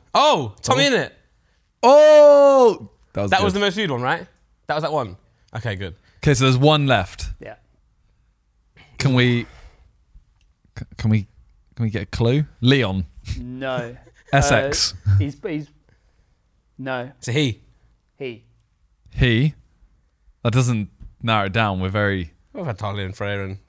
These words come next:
Speaker 1: and
Speaker 2: <laughs> We've guessed both of them. Can we have a clue for the final one?
Speaker 1: Go on.
Speaker 3: Uh,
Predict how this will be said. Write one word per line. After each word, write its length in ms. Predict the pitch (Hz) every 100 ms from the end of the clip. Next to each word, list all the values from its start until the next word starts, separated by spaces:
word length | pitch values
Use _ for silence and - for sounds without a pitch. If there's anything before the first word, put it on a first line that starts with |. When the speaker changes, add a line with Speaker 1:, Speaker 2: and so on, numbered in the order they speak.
| -
Speaker 1:
and 0 |
Speaker 2:
<laughs> 600 | 120 127 165 123 - -
We've 140 | 202
guessed 280 | - 202 135
both 220 | 170 196
of 60 | 147
them. 340 | 123 120 135
Can 100 | 131
we 60 | 147
have 100 | 143
a 40 |
clue 240 | 143 170 143
for 80 | 120
the 60 |
final 380 | 120 139 131 127
one? 260 | 120 107 95 -
Speaker 1:
Go 120 | 120
on. 60 | 131
Speaker 3:
Uh, 720 | 135 135 131 131 135 135